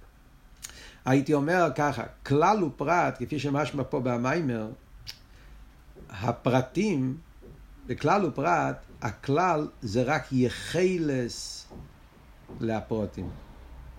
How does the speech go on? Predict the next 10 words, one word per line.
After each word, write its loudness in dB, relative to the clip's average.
זה 2
לא 2
שבפעיל 2
ממש 0
נמצאים -2
פרטים. -6
בהכלל 4
נמצא 4
יחילס 2
לפרטים. -6